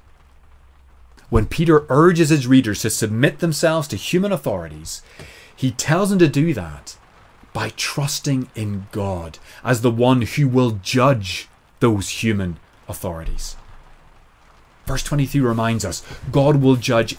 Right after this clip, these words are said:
every human leader for what they have done, both good and bad. God is the judge of the whole earth, and he will make sure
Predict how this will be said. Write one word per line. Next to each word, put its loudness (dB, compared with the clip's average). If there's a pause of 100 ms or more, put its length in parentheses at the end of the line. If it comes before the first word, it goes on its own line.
(100)
every 2
human 0
leader 0
for -8
what -4
they -4
have -6
done, -2 (240)
both -2
good 0 (280)
and -4
bad. -6 (300)
God 4
is 2
the 2
judge -2
of -6
the -2
whole 0
earth, 2 (240)
and 2
he 2
will 4
make 2
sure -8